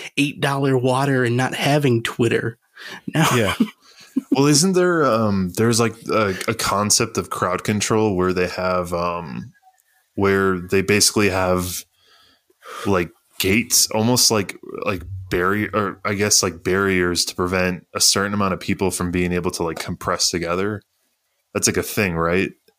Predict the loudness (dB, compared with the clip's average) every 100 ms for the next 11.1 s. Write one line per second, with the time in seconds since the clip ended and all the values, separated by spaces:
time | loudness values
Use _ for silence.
0 | _ -4 0 2 2 2 2 4 2 2
1 | 4 4 2 -2 -6 _ _ _ _ _
2 | _ _ _ _ _ _ _ -2 2 2
3 | 2 2 2 2 0 -2 -6 -2 4 4
4 | 4 -2 _ _ _ _ 2 4 4 4
5 | 2 2 2 4 4 4 0 -2 0 2
6 | 2 2 2 2 2 0 0 0 -4 -16
7 | -4 0 2 0 0 2 2 0 0 0
8 | -2 -4 -2 -2 -4 -8 -2 2 2 2
9 | 0 0 2 2 2 0 0 -2 -2 0
10 | 0 2 2 2 0 0 0 -2 -6 -6